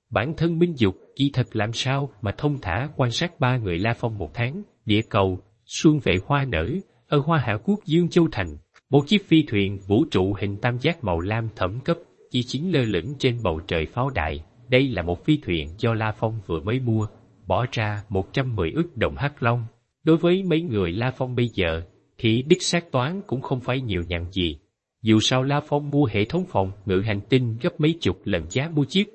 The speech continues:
phi thuyền này. "Đừng khóc, bố chỉ đi ra ngoài một chút mà thôi. Hơn nữa chúng ta vẫn có thể gặp mặt ở vũ trụ giả định mà. Nào, ngoan, thơm ba một cái nào." La Phong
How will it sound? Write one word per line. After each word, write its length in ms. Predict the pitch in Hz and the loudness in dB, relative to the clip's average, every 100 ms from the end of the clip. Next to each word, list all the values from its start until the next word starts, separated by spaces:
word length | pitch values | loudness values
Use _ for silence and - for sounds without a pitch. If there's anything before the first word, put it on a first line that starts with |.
| - | -4
phi 140 | - 131 | 2 2
thuyền 240 | - 85 78 | 2 -6 -2
này. 260 | 73 78 _ _ _ - | -4 -4 _ _ _ 0
"Đừng 220 | 101 82 | 0 0
khóc, 260 | 139 160 - _ _ | -2 -2 -4 _ _
bố 200 | 101 123 160 | 0 0 0
chỉ 140 | 131 - 117 | -8 -8 -6
đi 100 | 113 | -2
ra 220 | 113 104 | -2 -2
ngoài 200 | 95 69 78 | -2 -4 -2
một 260 | 85 - | -2 0
chút 140 | - 196 - | -2 -2 -2
mà 140 | 80 - | -4 0
thôi. 240 | 104 101 - _ _ _ | 0 0 -4 _ _ _
Hơn 180 | 170 175 | 2 2
nữa 240 | 120 113 156 | 2 0 0
chúng 160 | 175 170 | -2 -2
ta 140 | 127 | -2
vẫn 180 | 123 123 | 0 -2
có 100 | 131 | -2
thể 180 | - 127 | 0 0
gặp 180 | 120 - | -2 -4
mặt 200 | 95 95 - - | -4 -6 -6 -2
ở 200 | 123 143 | 0 0
vũ 200 | 135 160 | 0 0
trụ 240 | 104 98 110 | 2 0 0
giả 180 | 123 123 | 0 0
định 260 | 107 92 | -2 -2
mà. 260 | 98 80 80 _ _ _ | -2 -2 -4 _ _ _
Nào, 380 | 110 92 92 87 _ - | 0 0 0 -4 _ -4
ngoan, 300 | 113 107 113 101 _ _ - | 0 0 -2 -12 _ _ 0
thơm 240 | 135 127 | 0 0
ba 180 | 127 127 | -2 -2
một 200 | 101 - | -4 -4
cái 120 | 135 | -4
nào." 220 | 101 82 | -2 -2
La 220 | 92 131 135 | 0 -2 -2
Phong 280 | 139 135 | -2 -2